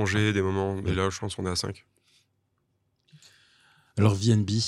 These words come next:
Speaker 3: vin, bière, mais il y a également du whisky, du rhum, d'autres spiritueux. Comment vous êtes formé ? Parce que financier, je crois pas qu'il y ait une, euh, partie, euh,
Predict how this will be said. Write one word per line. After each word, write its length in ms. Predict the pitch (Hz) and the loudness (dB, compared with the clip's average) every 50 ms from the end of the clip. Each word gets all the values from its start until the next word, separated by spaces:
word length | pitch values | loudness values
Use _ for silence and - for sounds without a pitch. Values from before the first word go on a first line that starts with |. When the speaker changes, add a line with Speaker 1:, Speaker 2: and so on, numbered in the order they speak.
| - | -4
Speaker 3:
vin, 300 | 98 87 85 107 110 123 | -6 0 2 4 4 4
bière, 420 | 123 107 107 110 117 135 131 - - 101 | 4 4 4 4 4 2 0 -4 -4 -2
mais 100 | 92 87 | -2 0
il 160 | 87 90 87 | 0 0 0
y 20 | |
a 40 | 90 | 0
également 480 | 90 82 78 98 92 90 92 95 98 92 | 0 0 0 0 0 0 0 0 0 -2
du 160 | 85 90 87 | -2 -2 -2
whisky, 480 | 87 90 - - - - 110 113 117 | -2 -2 -4 -6 -4 -4 -2 -2 -2
du 180 | 110 101 95 90 | -2 -2 -2 0
rhum, 400 | 82 - 98 101 104 110 104 98 | 2 2 2 2 2 2 0 -2
d'autres 220 | 87 - 98 - | -2 -4 -4 -4
spiritueux. 640 | - - - 101 98 85 95 90 - - - 101 117 117 - - - - - - | -4 -4 -2 -2 0 0 -2 -4 -4 -2 -2 0 0 -2 -4 -8 -16 -16 -14 -6
Comment 240 | - 92 101 120 | -2 0 2 2
vous 240 | 123 107 101 90 85 | 2 0 0 -2 -2
êtes 140 | 90 85 - | -4 -4 -6
formé ? 440 | - - 101 92 87 90 95 101 104 - - - | -6 -4 -4 -2 -2 -2 -2 -2 -2 -4 -6 -8
Parce 160 | - 87 - | -8 -8 -8
que 140 | - - 98 | -8 -8 -12
financier, 640 | 85 - - 104 98 92 90 87 - - - 120 113 | -10 -8 -6 -4 -4 -4 -4 -4 -4 -4 -2 -2 -2
je 100 | - - | -4 -4
crois 140 | - 87 - | -4 -6 -4
pas 140 | - 117 113 | -4 -6 -6
qu'il 240 | - - - 110 104 | -6 -4 -2 -2 0
y 20 | |
ait 40 | 101 | 0
une, 100 | 101 101 | 0 0
euh, 680 | 98 95 95 95 92 92 90 90 90 90 87 87 87 | 0 0 0 0 0 0 0 -2 -2 -2 -2 -4 -4
partie, 540 | 85 - 95 92 - - - - 117 110 104 | -4 -4 -6 -6 -6 -6 -6 -2 0 0 2
euh, 320 | 98 92 87 85 85 85 | 2 2 0 0 -2 -4